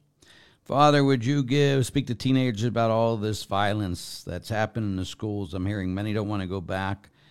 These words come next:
uh, and they wanna do remote learning. That's not a solution. No, it's not a solution.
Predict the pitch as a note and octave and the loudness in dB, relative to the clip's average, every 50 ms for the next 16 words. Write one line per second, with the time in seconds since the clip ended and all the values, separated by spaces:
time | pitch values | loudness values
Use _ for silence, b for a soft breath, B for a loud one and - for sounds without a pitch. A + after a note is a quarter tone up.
0 | b b b b b b - F2 F2 F2 E2 - F2+ F2+ F2+ F#2 F#2 F#2+ G2+ G2+ | b b b b b b -10 -8 -6 -6 -6 -6 -6 -6 -6 -6 -6 -6 -6 -6
1 | F#2 - G2 F#2 F2 F2 F2+ E2+ F2 F2+ F#2 - - E2+ F2 F2 E2+ E2+ D#2+ D2 | -6 -6 -6 -6 -4 -4 -4 -4 -4 -4 -6 -8 -8 -8 -6 -6 -6 -6 -8 -8
2 | D2 D2+ D2 D2+ D2+ - - D#2 F2+ F#2 F#2+ F#2+ E2+ - - C2+ D#2 E2+ F#2 F#2+ | -8 -10 -10 -10 -12 -12 -12 -10 -10 -8 -8 -8 -10 -10 -12 -14 -12 -12 -10 -10
3 | F2 - - - C2 C#2+ D#2+ F2+ G2 G#2 - - A2 A2+ A#2+ B2 A2+ G#2 - - | -10 -12 -14 -16 -14 -14 -12 -12 -12 -12 -12 -10 -8 -8 -6 -6 -6 -6 -6 -8
4 | - E2 D#2+ D#2+ D#2+ D#2 - - - - | -8 -8 -10 -12 -14 -14 -16 -20 -20 -20